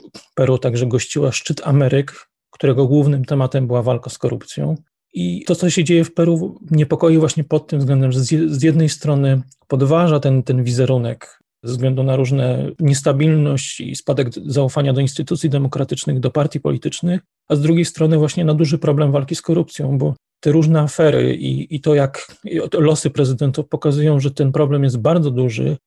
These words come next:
a z drugiej strony jest bardzo duża bezkarność polityków oskarżonych o korupcję, bo coś, co, co Manuel Vizcarra, prezydent, który zrezygnował w listopadzie dwa tysiące dwudziestego roku,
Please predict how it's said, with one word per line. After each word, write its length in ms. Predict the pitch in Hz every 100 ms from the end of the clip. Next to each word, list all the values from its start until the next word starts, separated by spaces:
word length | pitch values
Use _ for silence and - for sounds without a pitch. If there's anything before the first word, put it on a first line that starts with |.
| _
a 120 | - 139
z 40 |
drugiej 320 | 156 175 160
strony 640 | 147 - 143 147 165 185 247 _ -
jest 220 | 151 151
bardzo 280 | 151 151 151
duża 220 | 156 151
bezkarność 920 | 135 143 - 151 143 147 139 - - - _ -
polityków 460 | 151 139 160 -
oskarżonych 560 | 131 - 127 127 120 127
o 40 |
korupcję, 500 | - 131 127 - 139
bo 340 | 131 135 139 147 _ _
coś, 240 | - 147 139
co, 440 | - 139 143 139 - -
co 120 | - 135
Manuel 400 | 135 151 160 131
Vizcarra, 640 | 123 - 127 117 117 127 - _ -
prezydent, 640 | 123 135 131 139 135 - - _ -
który 220 | - 131
zrezygnował 640 | 131 139 143 139 131 131
w 80 | 113
listopadzie 480 | 139 - - 131 123
dwa 140 | 123
tysiące 320 | - - 139 147
dwudziestego 560 | 135 131 - 139 135
roku, 460 | 135 135 - 139